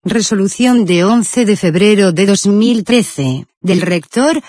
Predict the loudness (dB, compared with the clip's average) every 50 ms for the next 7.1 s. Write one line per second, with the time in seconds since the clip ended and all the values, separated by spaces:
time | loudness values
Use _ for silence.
0 | -16 _ _ _ -2 -2 0 2 2 0 0 0 -2 0 0 -2 -2 -2 -2 -2
1 | -2 0 0 0 2 2 2 2 2 0 0 -2 -2 -2 -2 0 -2 -2 -2 -4
2 | -2 0 0 0 2 2 2 2 0 0 0 0 2 2 2 0 0 -2 -4 -4
3 | -4 -4 -4 -2 -2 0 0 0 0 0 -2 0 -2 0 0 -2 -2 -2 0 2
4 | 2 2 4 2 2 0 -2 _ _ _ _ _ -2 0 0 2 2 0 -2 -2
5 | -2 -4 -4 -2 0 2 4 4 4 4 2 2 2 2 2 2 0 0 0 2
6 | 0 2 2 0 -2 0 0 2 2 2 2 2 0 -2 -2 0 0 2 2 0
7 | 0